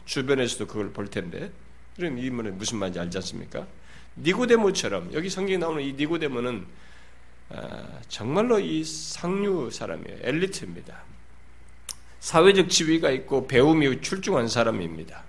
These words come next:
근데 그럼에도 불구하고 거듭나기 이전의 인간 조건을 가지고 있어서 이 사람은 육의 한계를 가지고 특히 죄로 인한 전적인 무능함에 빠져 있는 상태로 인해서 하나님 나라를 보지 못하고 있어요.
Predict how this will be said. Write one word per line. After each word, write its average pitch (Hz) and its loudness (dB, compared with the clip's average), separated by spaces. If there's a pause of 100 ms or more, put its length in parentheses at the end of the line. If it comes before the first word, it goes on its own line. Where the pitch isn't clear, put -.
근데 151 -2
그럼에도 240 8
불구하고 139 6 (280)
거듭나기 226 8
이전의 175 6
인간 170 8
조건을 139 -2
가지고 107 -8
있어서 95 -4
이 120 -6
사람은 175 6 (520)
육의 226 6
한계를 254 6
가지고 107 -2
특히 - 4
죄로 156 10
인한 208 8
전적인 214 6
무능함에 220 8
빠져 190 4
있는 170 2
상태로 160 2
인해서 110 6 (260)
하나님 277 4
나라를 202 0
보지 208 0
못하고 233 -2
있어요. - -10